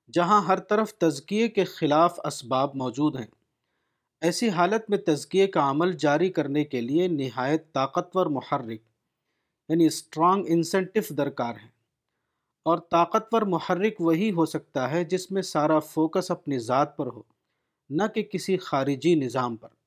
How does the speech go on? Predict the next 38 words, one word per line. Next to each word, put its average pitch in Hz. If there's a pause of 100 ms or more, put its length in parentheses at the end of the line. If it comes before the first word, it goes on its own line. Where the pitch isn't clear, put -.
(880)
حقیقی 226
تزکیے 202
کے 226
لیے 208
ضروری 160
ہے 185
کہ 185 (120)
آدمی 156
یہ 214
محسوس 170
کرے 156
کہ 160 (100)
تزکیے 147
کے 165
بغیر 127
وہ 147
ہرگز 135
کامیابی 139
حاصل 156
نہیں 135
کر 127
سکتا۔ - (1160)
تزکیہ 151
نہ 180
کرنے 180
کی 214
صورت 180
میں 185
اس -
کے 151
لیے 143
ابدی 143
محرومی 160
کے 170
سوا 147 (100)
اور 165
کچھ 196
نہیں۔ 131